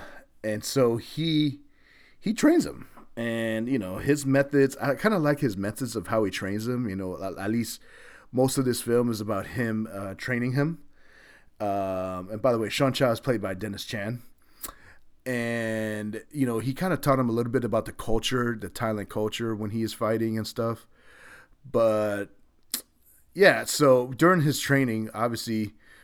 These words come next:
you know, his brother got paralyzed. He doesn't wanna fight him, so there's that issue. But the thing about this villain, uh, Tong Po,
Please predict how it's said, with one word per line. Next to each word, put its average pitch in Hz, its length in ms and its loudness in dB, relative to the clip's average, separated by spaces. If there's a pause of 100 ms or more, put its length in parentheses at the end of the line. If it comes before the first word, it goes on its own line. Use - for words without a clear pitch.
(120)
you 107 140 0
know, 101 180 0
his 101 140 -6
brother 123 220 0
got 127 200 0
paralyzed. 101 480 -2
He 107 60 -6
doesn't 104 240 -4
wanna 110 180 -2
fight 101 260 -6
him, 98 100 -10
so 98 100 -8
there's 101 240 -4
that 104 180 -2
issue. 92 440 -8 (540)
But 127 160 6
the 131 80 0
thing 202 240 2
about 123 500 2
this 117 160 -4
villain, 101 480 -2
uh, 90 340 -8
Tong 110 220 -2
Po, 95 460 -4